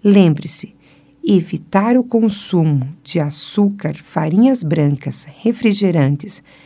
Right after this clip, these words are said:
e produtos industrializados são bem importantes,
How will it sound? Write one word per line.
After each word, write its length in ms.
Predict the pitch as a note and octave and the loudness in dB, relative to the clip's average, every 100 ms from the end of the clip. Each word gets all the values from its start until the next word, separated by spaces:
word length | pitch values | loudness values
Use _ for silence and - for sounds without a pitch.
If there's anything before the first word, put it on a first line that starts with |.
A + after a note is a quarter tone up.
| _ | _
e 100 | F3+ | -2
produtos 720 | D#3+ F3+ E3+ E3+ E3 D#3+ C#3+ - | 0 -2 -2 -2 -4 -8 -8 2
industrializados 1300 | B3 B3 G3 - E3+ C#3+ C#3 B2+ E3 D#3+ C#3+ C#3 - _ _ _ | 4 6 2 -2 -2 -2 -2 -4 -4 -4 -4 -8 -8 _ _ _
são 380 | - - E3+ D3+ | -8 -2 0 2
bem 420 | C#3 C#3 F3+ G3+ | 0 2 4 6
importantes, 920 | F3+ - E3+ - D#3 C3+ C#3+ - - | 4 2 -6 -4 -2 0 -2 -6 -8